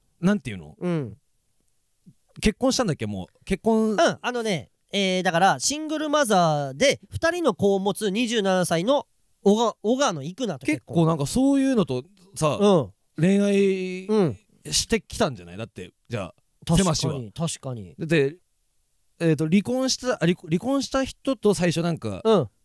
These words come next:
Speaker 2: あ、そうなの？
Speaker 1: ってことだっけ？これって。
Speaker 2: ん？え？
Speaker 1: よりを戻す。
Speaker 2: あ、そうか。
Speaker 1: そうだよね。
Speaker 2: 本当だ。そうか。
Speaker 1: そういう恋愛、
Speaker 2: 離婚してる。
Speaker 1: うん。
Speaker 2: だから、この最初の、
Speaker 1: うん。
Speaker 2: えー、コーヒー屋の、
Speaker 1: うん。
Speaker 2: えー、喫茶店で働く
Speaker 1: 小町。
Speaker 2: 小町は、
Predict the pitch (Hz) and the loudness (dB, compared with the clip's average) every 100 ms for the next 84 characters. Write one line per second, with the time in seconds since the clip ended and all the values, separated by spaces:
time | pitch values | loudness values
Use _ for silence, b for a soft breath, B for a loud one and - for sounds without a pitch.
0 | _ 311 392 _ _ - 359 180 151 - | _ 0 0 _ _ -8 -4 -4 -4 -8
1 | 240 170 - 87 - 135 - 87 427 523 | -8 -8 -8 -20 -16 -16 -12 -2 -2 -2
2 | - 440 - _ _ - 151 208 240 156 | -2 -2 -4 _ _ -4 0 2 2 0
3 | 156 - 143 120 _ _ _ _ - 339 | -6 -8 -12 -16 _ _ _ _ 0 2
4 | 370 415 415 294 - - 269 403 415 427 | 4 4 4 2 -2 -2 2 2 2 4
5 | 381 349 _ _ _ - 415 370 214 170 | 4 4 _ _ _ -4 2 2 2 2
6 | 294 302 302 294 427 294 285 285 277 262 | 2 4 2 2 0 2 0 0 0 2
7 | 339 220 - 226 214 277 285 208 320 302 | 0 -2 -2 0 2 2 2 0 -4 -4
8 | 311 240 302 330 339 190 - 185 110 _ | 0 2 2 2 0 0 -4 -8 -8 _
9 | - 220 214 208 202 269 302 277 294 285 | -4 0 2 0 0 0 0 0 0 0
10 | 320 214 - - 165 107 - 175 190 202 | 2 2 -2 -4 -4 -4 -6 -4 -2 0
11 | 262 226 226 202 196 214 190 202 196 165 | -2 0 0 0 0 -2 -2 -4 -4 -6
12 | - 233 202 - 131 262 202 175 170 254 | -2 2 2 0 0 0 -2 -6 -2 -2